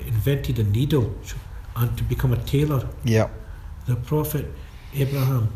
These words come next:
Speaker 1: was, um, in, was, uh, his father was a mason, a stone mason.
Speaker 2: Mm-hmm.
Speaker 1: You know, the prophet Isa Islam was a carpenter. The prophet, um, Noah Islam was, um, an engineer. He was a, an engineer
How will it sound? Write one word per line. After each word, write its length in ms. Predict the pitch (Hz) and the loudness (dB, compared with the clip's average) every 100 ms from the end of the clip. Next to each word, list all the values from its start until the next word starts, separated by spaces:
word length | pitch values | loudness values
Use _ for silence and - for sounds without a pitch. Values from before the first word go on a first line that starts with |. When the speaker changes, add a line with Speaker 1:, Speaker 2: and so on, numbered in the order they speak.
| - - - | -8 -14 -4
Speaker 1:
was, 260 | 117 117 113 | 0 2 0
um, 560 | - 120 113 113 110 - 117 | -2 0 2 2 0 -4 -2
in, 260 | 117 113 107 - 127 | -2 -2 -6 -8 -4
was, 320 | 117 117 107 | 0 2 2
uh, 220 | 113 110 104 - - | 2 2 0 -4 -8
his 120 | 120 | -6
father 320 | - 131 135 135 | 0 2 2 2
was 160 | 113 | 2
a 60 | 107 | 2
mason, 420 | 104 135 147 147 | 4 2 2 0
a 40 | 117 | 0
stone 340 | - 170 175 | 0 0 2
mason. 320 | 160 156 113 104 - | 2 0 -2 -4 -2
Speaker 2:
Mm-hmm. 420 | 117 110 98 117 135 - - - - | 2 4 4 2 0 -2 -10 -12 -4
Speaker 1:
You 40 | 127 | -2
know, 160 | 147 - - - | 0 -4 -10 -6
the 100 | 131 | -4
prophet 400 | 120 - 143 131 139 | -2 0 0 -2 -2
Isa 240 | 151 156 | 0 0
Islam 300 | 135 - 123 | 0 0 2
was 100 | 113 | 2
a 60 | 110 | 0
carpenter. 640 | - 143 156 165 147 139 - - - - - 123 | 0 -2 -2 -4 -4 -4 -4 -8 -10 -12 -8 -6
The 60 | |
prophet, 440 | 107 - 143 147 131 - - | -4 -2 -2 -2 -6 -8 -6
um, 300 | 131 117 113 104 110 | -2 0 0 -2 -2
Noah 220 | 139 147 | 0 2
Islam 580 | 127 - 123 123 117 117 - - - - | 0 -2 0 0 0 -6 -10 -10 -10 -2
was, 400 | 127 127 123 - - - - - | 2 4 2 0 -6 -12 -10 -4
um, 460 | 123 123 123 117 104 | 0 2 0 0 0
an 100 | 117 | 2
engineer. 560 | 156 147 131 131 185 | 2 2 2 4 4
He 160 | 120 131 | 2 0
was 100 | 127 | 2
a, 220 | 131 - - - | 2 -2 -8 -2
an 160 | 127 127 | 2 4
engineer 420 | 160 - 151 147 | 2 2 2 2